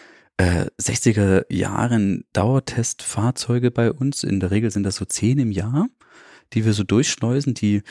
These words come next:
anfangs sechzigtausend, jetzt sogar hunderttausend Kilometer bei uns im Redaktionsalltag verbringen. Also in der Regel sind die nach zwei Jahren komplett durchgefahren, weil wir sehr viele Termine haben. Das war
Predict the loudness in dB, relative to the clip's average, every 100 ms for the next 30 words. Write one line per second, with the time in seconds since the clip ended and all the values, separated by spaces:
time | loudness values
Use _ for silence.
0 | -10 -2 2 2 4 2 2 0 4 4
1 | 4 2 2 0 0 2 0 0 0 0
2 | -2 -6 -4 -2 -2 -2 -2 -2 -4 -4
3 | -2 0 0 2 0 2 0 0 -2 -2
4 | 0 0 0 -2 2 2 4 2 2 0
5 | -2 -2 -2 -2 -2 -6 -12 -18 -6 -4
6 | 0 0 0 -2 -2 0 2 2 0 -2
7 | -2 -2 -2 -2 -2 0 0 2 0 -4
8 | -14 -18 -18 -20 -20 _ _ -6 -2